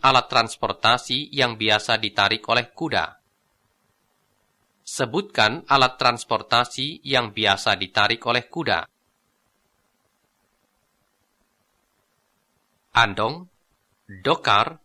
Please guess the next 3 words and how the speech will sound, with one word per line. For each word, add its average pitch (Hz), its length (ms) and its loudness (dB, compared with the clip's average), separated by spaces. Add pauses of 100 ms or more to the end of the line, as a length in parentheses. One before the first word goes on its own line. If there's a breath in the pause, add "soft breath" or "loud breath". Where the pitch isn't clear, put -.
(120)
atau 110 320 -2
sado? 113 560 -4 (920)
Benar. 123 600 0